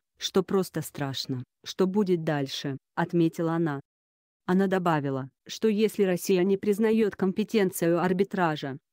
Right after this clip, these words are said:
то для неё абсолютно неважно, какое решение будет принято. Четвёртого февраля, три тридцать две. Украина готовит новые иски против России. Мы просто откажемся его исполнять. Но другое дело,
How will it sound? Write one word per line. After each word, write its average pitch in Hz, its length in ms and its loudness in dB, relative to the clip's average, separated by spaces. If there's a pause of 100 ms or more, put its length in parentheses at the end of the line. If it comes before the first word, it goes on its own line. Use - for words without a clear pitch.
то 202 100 0
для 196 140 2
неё 196 260 2
абсолютно 233 540 0
неважно, 170 560 0 (180)
какое 170 400 0
решение 185 500 0
будет 156 380 -4
принято. 147 540 -2 (360)
Четвёртого 185 640 0
февраля, 160 520 -2 (260)
три 190 220 0
тридцать 190 400 0
две. 160 380 -2 (600)
Украина 190 520 2
готовит 180 480 0
новые 190 400 2
иски 226 340 -4
против 170 400 -4
России. 139 540 -2 (640)
Мы 202 120 2
просто 254 380 0
откажемся 185 560 -2
его 185 380 2
исполнять. 160 640 -4 (400)
Но 202 160 4
другое 180 420 2
дело, 147 440 -6